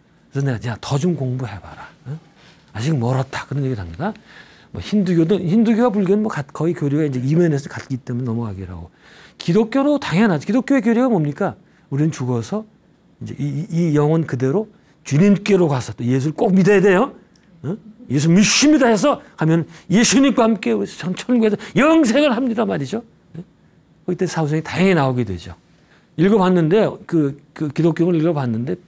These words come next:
거의 별로 없어요. 이, 이 사후세계에 대한 설명이. 의외로 없어요. 이슬람교 꾸란도 읽어봤는데 거기도 없-, 별로 없는데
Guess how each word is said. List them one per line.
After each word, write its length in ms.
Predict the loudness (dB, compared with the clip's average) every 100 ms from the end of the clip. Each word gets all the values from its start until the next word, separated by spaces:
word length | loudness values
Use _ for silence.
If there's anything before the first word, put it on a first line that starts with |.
| _
거의 340 | -10 -4 -2 -4 -8
별로 340 | -6 -2 -2
없어요. 480 | -2 -6 -6 -4 -4
이, 100 | -8 -10 -14
이 60 |
사후세계에 580 | -12 -2 0 0 -2 -2
대한 160 | -2 -4
설명이. 460 | -4 -4 -4 -8 -16 _ _ _ _ -10
의외로 360 | 0 4 4 2
없어요. 220 | -2 -6
이슬람교 600 | -4 0 0 2 2 0 -4 -16 -2
꾸란도 400 | 2 4 4 2
읽어봤는데 560 | 2 2 0 0 0
거기도 380 | -2 -4 0 0
없-, 260 | -2 -8 -6
별로 260 | 0 2
없는데 460 | 2 0 0 0 -2